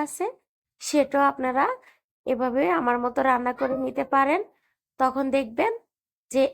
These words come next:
এত মজা লাগে, আপনারা না খেলে বুঝতে পারবেন না। আমি কিন্তু ধুয়ে নিলাম আর এখানে পেঁয়াজ, মরিচ, রসুন কেটে নিলাম।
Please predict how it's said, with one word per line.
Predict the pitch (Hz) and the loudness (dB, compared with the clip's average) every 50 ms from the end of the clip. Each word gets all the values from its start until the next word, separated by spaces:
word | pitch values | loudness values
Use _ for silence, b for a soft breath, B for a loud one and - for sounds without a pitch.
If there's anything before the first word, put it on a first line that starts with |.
| - - 254 | 2 0 0
এত | 254 254 - 302 311 294 | 0 0 0 0 0 2
মজা | 302 302 285 294 294 285 285 | 2 2 2 2 2 4 4
লাগে, | 277 277 262 233 277 311 359 403 415 _ _ _ _ _ _ _ _ _ - | 4 4 2 0 -2 -2 -2 -4 -6 _ _ _ _ _ _ _ _ _ -2
আপনারা | 240 240 254 254 262 262 254 262 269 262 262 | 0 0 0 0 0 0 2 2 2 2 2
না | 262 254 | 2 0
খেলে | 262 262 - 277 277 285 294 233 | 0 -2 -2 -2 0 0 -2 -2
বুঝতে | 247 269 247 - - - 294 294 - | -2 -6 -6 -6 -2 -2 -2 0 0
পারবেন | 294 285 277 254 277 294 294 302 330 | 0 0 0 0 0 0 0 0 -2
না। | 403 539 539 _ _ _ _ _ _ _ _ _ _ _ _ _ _ _ _ _ _ _ _ _ _ _ _ _ _ _ _ - | -2 -4 -8 _ _ _ _ _ _ _ _ _ _ _ _ _ _ _ _ _ _ _ _ _ _ _ _ _ _ _ _ 0
আমি | 240 269 277 277 | 0 0 0 0
কিন্তু | - 330 330 - 370 349 247 | 0 -2 -2 0 0 -2 0
ধুয়ে | 226 269 277 277 285 | 0 0 2 2 2
নিলাম | 285 302 285 277 277 277 330 392 415 _ _ _ _ _ _ _ _ _ _ _ _ _ _ _ _ _ - | 2 0 2 2 2 2 0 -2 -6 _ _ _ _ _ _ _ _ _ _ _ _ _ _ _ _ _ 0
আর | 240 247 247 262 | 0 2 2 0
এখানে | 262 262 285 285 294 285 - | 0 0 0 0 0 -2 -2
পেঁয়াজ, | 311 294 285 285 277 254 269 | 0 2 2 2 0 0 -2
মরিচ, | 262 262 247 262 269 - - | -2 0 0 -2 -4 -4 -4
রসুন | 240 262 254 247 - 269 269 269 - | -4 -4 -4 -4 -4 -6 -6 -6 -2
কেটে | 285 285 285 302 285 | -4 -2 -2 -2 -4
নিলাম। | 269 262 254 254 254 302 | -2 -2 0 0 0 0